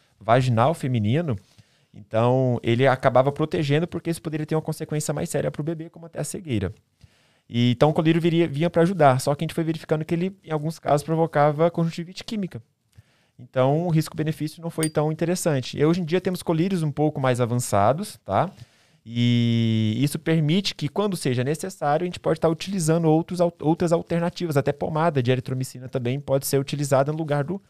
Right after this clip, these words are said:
nitrato de prata, se for o caso, tá? Mas hoje em dia não se recomenda, não se utiliza com tanta frequência. Em relação ao vernix, que é aquela camada de proteção na pelezinha do bebê quando nasce, aquilo ali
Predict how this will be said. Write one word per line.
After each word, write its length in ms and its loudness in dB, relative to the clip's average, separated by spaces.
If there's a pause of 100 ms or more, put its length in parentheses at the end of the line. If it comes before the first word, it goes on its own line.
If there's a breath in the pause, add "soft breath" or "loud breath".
(140 soft breath)
nitrato 360 -8
de 100 -2
prata, 320 2
se 160 -4
for 240 -2
o 60 -2
caso, 360 0 (220)
tá? 240 -4 (460 soft breath)
Mas 140 0
hoje 120 2
em 60 -2
dia 160 2
não 100 0
se 160 0
recomenda, 580 2 (480 soft breath)
não 160 2
se 120 2
utiliza 440 0
com 140 -12
tanta 260 -6
frequência. 520 -6 (1160 soft breath)
Em 80 0
relação 400 6
ao 80 2
vernix, 640 2
que 80 0
é 20 2
aquela 240 4
camada 580 4
de 80 0
proteção 680 2
na 160 2
pelezinha 380 2
do 80 -6
bebê 180 2
quando 260 0
nasce, 320 0
aquilo 280 -2
ali 340 4